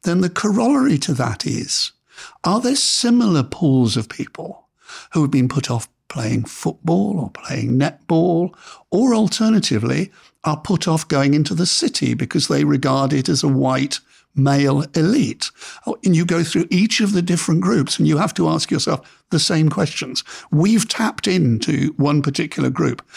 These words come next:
but I believe very strongly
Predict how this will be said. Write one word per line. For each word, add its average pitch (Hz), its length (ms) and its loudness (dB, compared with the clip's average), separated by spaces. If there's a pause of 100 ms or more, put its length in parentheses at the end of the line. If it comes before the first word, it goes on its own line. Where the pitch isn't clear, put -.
(220)
but 143 120 0
I 185 200 2
believe 147 1080 2 (560)
very 170 420 2
strongly 135 680 0